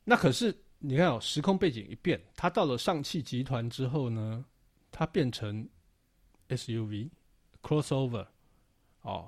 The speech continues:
然后后来他们现在就，因为中国这边政策的问题，他们就发展了所谓的新能源车，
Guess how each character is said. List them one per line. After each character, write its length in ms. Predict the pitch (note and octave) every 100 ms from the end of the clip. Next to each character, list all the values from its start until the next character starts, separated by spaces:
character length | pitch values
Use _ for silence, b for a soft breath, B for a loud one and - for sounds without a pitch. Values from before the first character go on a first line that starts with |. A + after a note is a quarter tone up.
| B2
然 120 | A#2+
后 800 | A2+ D3+ C3+ B2+ A2+ G#2+ G2+ G#2 A#2
后 140 | E3
来 280 | C3+ A#2+ A#2
他 160 | D3+
们 100 | C3
现 100 | B2
在 60 | C3
就， 380 | C3 B2+ A2+ A2+
因 80 | D3+
为 100 | C#3+ _
中 240 | - D3+ D#3
国 300 | C3 A#2 A#2+
这 120 | C3+
边 180 | C3 C3
政 220 | - C#3+
策 200 | B2+ D3+
的 80 | A#2
问 200 | C3 A#2
题， 220 | - G2+
他 120 | B2+
们 100 | C3
就 100 | B2
发 240 | B2 C3+ C3
展 240 | B2 G2
了 80 | G2+
所 180 | - G#2
谓 80 | A#2+
的 140 | A2
新 240 | - G#3
能 160 | G#3 D3
源 200 | C3 B2+
车， 300 | - D3+ D3